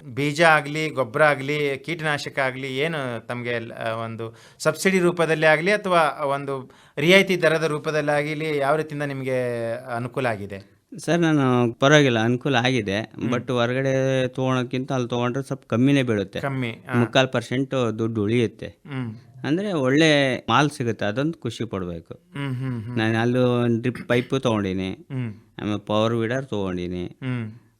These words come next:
Speaker 2: ನನಗೆ ಅನುಕೂಲ ಇದೆ.
Speaker 1: ಅನುಕೂಲ ಆಗಿದೆ ಅಂತ
Speaker 2: ಅನುಕೂಲ
Speaker 1: ಹೇಳ್ತೀರಾ?
Speaker 2: ಆಗಿದೆ.
Speaker 1: ಹಾ. ಎಷ್ಟ್ ಜನ ಇದ್ದೀರಿ ಕುಟುಂಬದಲ್ಲಿ?
Speaker 2: ಸರ್, ನಮ್ದು ದೊಡ್ಡ ಕುಟುಂಬ.
Speaker 1: ಹ್ಮ್.
Speaker 2: ನಾವು ಅಕ್ಕ ತಂಗಿಯರು ಐದು ಜನ,
Speaker 1: ಹ್ಮ್.
Speaker 2: ಗಂಡ್ಮಕ್ಳು ನಾಲ್ಕು ಜನ,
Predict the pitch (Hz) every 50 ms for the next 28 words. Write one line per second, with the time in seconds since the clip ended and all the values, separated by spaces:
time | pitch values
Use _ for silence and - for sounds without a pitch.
0 | _ - - 110 113 127 127 110 110 117 113 - 123 110 98 92 87 82 78 -
1 | - - - 135 131 - - 147 131 120 113 113 117 110 110 104 - 98 101 98
2 | 92 95 95 87 80 82 85 80 - - - _ _ - 120 110 104 104 104 -
3 | - - _ _ _ - 131 131 - - 185 190 208 214 202 180 190 180 165 151
4 | 139 139 - - - 160 165 151 151 147 143 151 170 175 - - _ _ _ -
5 | - 139 143 143 135 135 135 131 131 131 131 135 135 131 135 139 135 131 127 123
6 | 120 117 113 110 110 107 107 110 113 117 120 - - 143 135 131 123 107 101 98
7 | 101 107 - - - 143 131 127 117 104 101 - _ _ _ - 120 117 117 113
8 | 113 110 110 107 104 101 98 98 104 107 - 123 120 117 - 117 113 110 113 113
9 | 113 104 101 110 110 110 113 107 107 117 135 - _ _ - - 107 107 107 110
10 | 110 110 110 104 98 98 98 104 104 - - 95